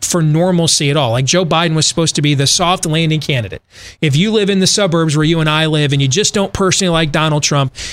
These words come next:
you, they nominated Joe Biden so that you could feel like he's not one of these Marxist Democrats. It was safe to vote for him. And instead, they just went, it was a kookathon.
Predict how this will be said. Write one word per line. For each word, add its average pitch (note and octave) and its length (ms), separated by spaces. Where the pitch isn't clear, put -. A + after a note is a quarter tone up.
you, D#3 160
they D#3+ 180
nominated G3 560
Joe E3+ 180
Biden D3 320
so - 100
that - 200
you F#3 80
could F#3 180
feel F#3 220
like D3 280
he's C3+ 200
not D3+ 280
one G3 100
of G3+ 60
these G3 180
Marxist E3+ 460
Democrats. C#3 680
It D3+ 80
was D3 140
safe - 380
to G3 80
vote E3+ 260
for C#3+ 140
him. B2 260
And D#3+ 140
instead, F#3+ 680
they D#3 220
just D#3+ 480
went, D#3+ 300
it D#3 220
was E3 120
a F3 60
kookathon. G3+ 540